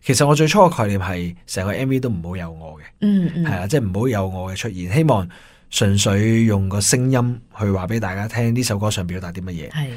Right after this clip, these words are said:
Speaker 1: 亦都係一個普通人嘅意思，你唔好在乎唱演繹嗰個係邊個。
Speaker 2: 啊。
Speaker 1: 係啊，你都可以係入邊嘅其中一份子。係啊，咁所以我係憑住呢個概念呢，最初係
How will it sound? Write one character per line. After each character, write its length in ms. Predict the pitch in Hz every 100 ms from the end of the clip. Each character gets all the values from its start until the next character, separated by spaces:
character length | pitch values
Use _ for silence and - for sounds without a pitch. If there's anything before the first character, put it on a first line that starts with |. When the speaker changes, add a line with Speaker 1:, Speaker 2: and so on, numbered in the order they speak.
| 123 - _ -
Speaker 1:
亦 120 | 143
都 240 | - 220
係 180 | 165 120
一 20 | 147
個 80 |
普 180 | 110 107
通 140 | 104 117
人 80 | 90
嘅 60 |
意 160 | 90 87
思， 160 | 85 95 87 - _
你 160 | - 127
唔 120 | 113
好 100 | 120
在 160 | 156 113 101 98
乎 260 | - 85
唱 260 | 85 - 117 107 104 101 -
演 160 | 104
繹 120 | 127
嗰 20 | 113
個 160 | 107
係 100 | 95
邊 180 | 90 104
個。 120 | 98 -
Speaker 2:
啊。 420 | 156 151 - - -
Speaker 1:
係 220 | 113 113
啊， 60 | 113
你 300 | 117 101 113
都 120 | 139 123
可 140 | 117
以 120 | 123 107
係 180 | 95
入 60 | 98
邊 280 | 101 90 95
嘅 40 | 95
其 100 | 82
中 140 | 104 104
一 40 |
份 220 | 101 87
子。 220 | - - 73 78 85 _ _ - -
係 140 | 104
啊， 140 | 90 98
咁 240 | 127 185
所 240 | 175 143 170
以 160 | 165
我 140 | 123 120
係 140 | 110
憑 160 | 98 101
住 100 | 92
呢 80 | 151
個 180 | - 110
概 60 |
念 120 | 107 101
呢， 140 | 120 120 -
最 160 | - 113
初 160 | 110 127
係 260 | 104 87